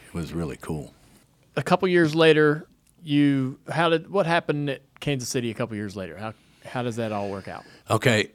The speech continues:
Speaker 1: what we did, and, and probably for me, my biggest regret was that we couldn't win back-to-back championships.
Speaker 2: Okay.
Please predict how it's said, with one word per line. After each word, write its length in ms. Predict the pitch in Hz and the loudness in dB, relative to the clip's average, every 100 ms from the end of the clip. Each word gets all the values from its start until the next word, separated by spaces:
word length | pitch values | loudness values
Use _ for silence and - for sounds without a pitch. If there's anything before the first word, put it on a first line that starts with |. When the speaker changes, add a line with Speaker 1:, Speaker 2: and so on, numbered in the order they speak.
| - | -4
Speaker 1:
what 240 | 113 123 | -2 0
we 160 | 110 151 | 4 4
did, 380 | 135 135 127 110 | 6 4 4 4
and, 180 | 123 | 0
and 300 | 123 - 123 | -2 -2 0
probably 600 | - 165 190 160 127 120 | 2 4 4 2 0 0
for 180 | 104 107 | -2 -4
me, 500 | 98 113 127 135 131 _ _ _ 95 | -2 2 2 0 -2 _ _ _ -6
my 300 | 101 120 147 | -2 0 0
biggest 640 | 107 78 113 120 123 - | -2 -2 0 2 2 0
regret 680 | 92 90 80 - 90 101 110 _ _ _ _ _ - | -2 -4 -6 -6 -2 0 -2 _ _ _ _ _ -6
was 680 | 90 98 92 87 85 - - - | 0 2 2 2 0 0 -2 -2
that 220 | 95 87 - _ _ _ _ | -2 -2 -6 _ _ _ _
we 160 | 98 113 | 0 2
couldn't 300 | - 107 92 | 4 2 4
win 220 | 98 95 | 2 0
back-to-back 600 | 76 76 78 - 69 69 - | -2 -4 -4 -6 -8 -8 -8
championships. 800 | 67 67 - 69 - - - 98 | -12 -10 -12 -10 -10 -10 -10 -6
Speaker 2:
Okay. 220 | 98 | -6